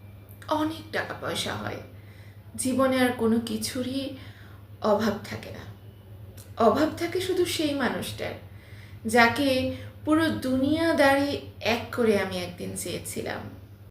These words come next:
যার সাথে এক প্লেটে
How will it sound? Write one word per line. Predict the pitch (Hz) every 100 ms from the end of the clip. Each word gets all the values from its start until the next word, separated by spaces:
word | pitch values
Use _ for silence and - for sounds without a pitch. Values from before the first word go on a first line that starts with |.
| 220
যার | 208 214 208
সাথে | 240 269 262 262 269 262 262 - - - - - -
এক | 240 262 - -
প্লেটে | 269 269 277 285 320 277